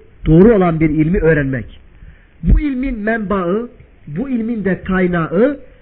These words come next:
kitap ve sünnetin. Sünnettir. Evet, bu ilmin kaynağı kitap ve sünnettir.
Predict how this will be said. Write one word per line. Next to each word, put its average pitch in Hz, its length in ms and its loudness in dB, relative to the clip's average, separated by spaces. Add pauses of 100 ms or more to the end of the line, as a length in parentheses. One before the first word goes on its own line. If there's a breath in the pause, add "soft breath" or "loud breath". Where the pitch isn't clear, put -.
(200 soft breath)
kitap 226 500 0 (760)
ve 202 360 2 (480)
sünnetin. 202 520 0 (800)
Sünnettir. 180 540 0
Evet, 139 320 -4
bu 151 160 -6
ilmin 165 320 -6
kaynağı 147 520 -8
kitap 160 260 -4
ve 139 80 -2
sünnettir. - 520 -4